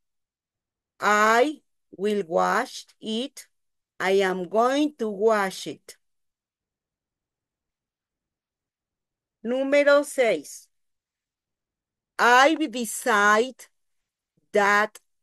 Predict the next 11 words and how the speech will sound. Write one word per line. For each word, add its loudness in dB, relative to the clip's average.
I 0
will -2
sell 0
my -8
grandparents' -4
house. -4
Or 4
I've 0
decided -2
that -2
I 4